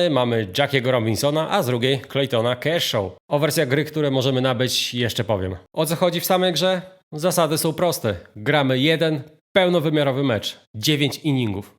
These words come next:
Mało tego, nic nie stoi na przeszkodzie, żebyśmy zorganizowali sobie ze znajomymi całą ligę. No właśnie, ze znajomymi.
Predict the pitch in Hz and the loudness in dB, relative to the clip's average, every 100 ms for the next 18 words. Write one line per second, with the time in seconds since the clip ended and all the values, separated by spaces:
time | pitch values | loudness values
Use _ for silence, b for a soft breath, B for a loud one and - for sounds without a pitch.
0 | - 190 254 185 110 104 139 185 262 220 | 0 2 4 2 0 0 0 0 -2 0
1 | 190 170 147 - 120 143 143 143 135 120 | 0 -2 -4 -2 0 2 2 0 0 0
2 | 131 123 120 113 120 117 139 117 104 117 | 0 0 0 0 0 0 -2 -2 -2 -2
3 | 131 123 117 110 123 - - - 104 107 | 0 0 0 0 -2 -6 -6 0 0 0
4 | 160 156 107 95 - _ 147 185 170 - | 0 -2 -4 -10 -18 _ -4 2 0 0
5 | 113 92 107 151 160 156 151 135 104 | -6 -6 -2 0 2 2 2 0 -2